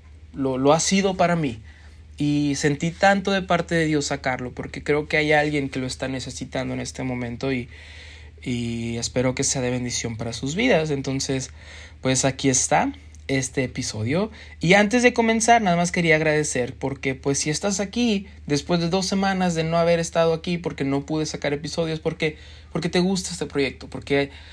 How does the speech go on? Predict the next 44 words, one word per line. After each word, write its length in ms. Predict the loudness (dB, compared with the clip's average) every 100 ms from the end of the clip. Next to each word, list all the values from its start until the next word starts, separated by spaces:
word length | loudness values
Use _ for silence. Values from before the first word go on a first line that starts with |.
| -18
porque 260 | -8 -2 0
crees 240 | 2 0
que 180 | 0 4
hay 180 | 4 4
palabra 360 | 4 4 4 2
de 80 |
Dios 240 | 0 0 -2
aquí, 280 | -6 -6 -6
porque 280 | -8 -2
ha 60 | -2
sido 240 | -2 0
de 80 | 2
bendición 460 | 2 0 0 -2 -2
para 200 | -4 -4
tu 80 | -4
vida, 240 | -2 -2
y 80 | -4
te 120 | -4
agradezco 640 | -4 -2 2 0 0 -8 -6
por 160 | -4
seguir 260 | -2 -2 -2
apoyando 560 | -2 -2 0 0 -2
el 100 | -6
podcast, 560 | -6 -8 -8 -10 -14 -10
por 140 | -10
seguir 300 | -10 -8 -4
apoyando 640 | -4 -4 -2 0 0 -4 -6 -10 -18 -18 -6
este 260 | -4 -2 -2
proyecto. 460 | -2 -2 -2 -4 -2
Te 100 | 0
agradezco 840 | 2 4 4 4 2 2 2 2 -6 -18 -16 -4
por 160 | -2
seguir 340 | 0 0 0 2
viniendo 480 | 4 4 2 0
cada 280 | 0 0 2
vez 200 | 2 0
que 100 | 2
hay 60 | 0
episodio, 560 | 0 -4 -2 -2 -4
por 220 | -4 -6 -2
compartirlo, 880 | -4 -2 -4 -4 -2 0 2 0 0
por 160 | -4
comentarlo, 800 | -2 -4 -4 2 2 2 0 0
por, 240 | 0 -2